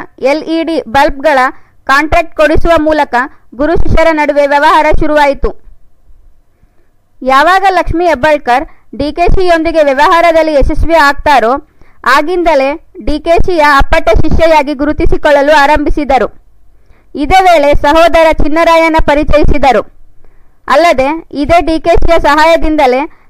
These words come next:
ತಮ್ಮನಿಂದ ಶುಗರ್ ಫ್ಯಾಕ್ಟರಿ ಕೂಡ ತೆಗೆಸಲಾಯಿತು. ಆಗ ಡಿ ಕೆ ಸಿ ಕೊಟ್ಟ ಹಣವೇ ಈಗ ಉಳಿವಾಗಿದೆ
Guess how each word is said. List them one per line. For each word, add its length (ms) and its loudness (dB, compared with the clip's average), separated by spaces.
ತಮ್ಮನಿಂದ 460 0
ಶುಗರ್ 300 2
ಫ್ಯಾಕ್ಟರಿ 360 0
ಕೂಡ 220 0
ತೆಗೆಸಲಾಯಿತು. 720 0
ಆಗ 260 0
ಡಿ 140 -2
ಕೆ 220 -2
ಸಿ 100 -2
ಕೊಟ್ಟ 280 -2
ಹಣವೇ 340 0
ಈಗ 100 -6
ಉಳಿವಾಗಿದೆ 540 0